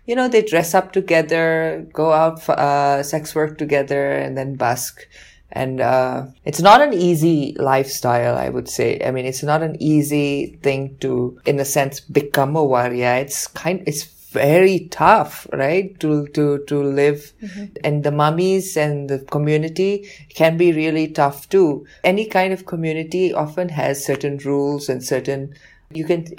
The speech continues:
Speaker 1: often see some exploitation here and there, but, you know, it's,
Speaker 2: Mm-hmm.
Speaker 1: they all mean well. They want warriors to be tough as a rock. And that's why they are tough as a rock. <laughs>
Speaker 2: Yeah.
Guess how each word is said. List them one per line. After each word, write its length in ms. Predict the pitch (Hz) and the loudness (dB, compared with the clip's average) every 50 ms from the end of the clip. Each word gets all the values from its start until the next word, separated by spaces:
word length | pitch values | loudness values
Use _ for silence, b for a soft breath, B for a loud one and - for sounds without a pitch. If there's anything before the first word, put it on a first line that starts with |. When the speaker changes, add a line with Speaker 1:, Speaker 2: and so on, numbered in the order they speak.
| - - | -6 -2
Speaker 1:
often 320 | - 165 160 - 185 180 | -2 -2 -2 -2 -4 -6
see 240 | 170 - - 160 165 | -2 0 0 0 0
some 260 | 160 160 160 156 151 | 0 0 -2 -2 -2
exploitation 840 | 123 135 139 - - - 143 139 139 - 135 135 135 139 - 147 139 | -4 -6 -6 -8 -4 -2 -2 -2 -2 -2 -4 -4 -4 -2 -4 -4 -4
here 240 | 143 143 139 135 139 | -4 -4 -4 -2 -2
and 180 | 139 131 131 123 | -4 -4 -4 -4
there, 360 | 127 123 120 120 127 - - | -2 0 0 0 -2 -2 -4
but, 240 | 139 131 123 - B B B B B B B B B _ | -4 -4 -6 -6 B B B B B B B B B _
you 80 | 147 151 | 0 2
know, 100 | 151 151 | 2 2
it's, 340 | 139 143 147 147 - - - - - - - | 2 0 -2 -4 -8 -12 -14 -14 -16 -12 -10
Speaker 2:
Mm-hmm. 240 | 214 208 202 190 180 185 185 - - - - | -8 -8 -8 -8 -10 -12 -12 -14 -16 -18 -20
Speaker 1:
they 260 | 139 151 - 156 156 | -18 -4 0 2 4
all 320 | 127 151 165 175 190 185 156 147 | 6 6 6 6 6 4 2 0
mean 320 | 147 151 160 160 156 147 | -2 0 0 0 0 0
well. 340 | 127 123 127 123 123 123 127 | 2 2 2 2 2 0 0
They 140 | 127 131 131 | 0 -2 0
want 340 | 131 143 143 147 147 - - _ | 0 0 0 -2 -4 -8 -14 _
warriors 540 | - 135 139 135 135 143 147 147 147 147 151 | -2 0 0 2 2 0 2 0 0 0 -2
to 100 | - 147 | -6 -4
be 140 | 127 127 127 | -4 -4 -6
tough 400 | 127 - 160 147 143 143 - 156 | -2 2 4 4 4 4 2 0
as 160 | 143 147 131 | 0 0 0
a 60 | 123 | -2
rock. 540 | 123 120 123 123 123 120 - - - - b b b b b - | -2 0 2 2 2 2 2 -4 -12 -18 b b b b b -6
And 140 | 120 147 | 0 2
that's 220 | 165 175 175 - - | 2 2 2 0 0
why 120 | 185 175 | 0 2
they 120 | 170 165 165 | 4 4 4
are 100 | 165 160 | 4 4
tough 380 | 165 - 156 151 151 151 156 | 4 6 6 6 6 6 6
as 160 | 165 143 143 | 6 6 6
a 80 | 143 135 | 4 2
rock. 500 | 131 127 131 131 127 123 127 - - - 220 208 | 2 4 6 6 6 6 4 0 0 0 0 0
<laughs> 100 | 214 - | 0 -4
Speaker 2:
Yeah. 420 | 202 202 196 196 190 185 185 185 | -8 -8 -8 -8 -8 -8 -10 -12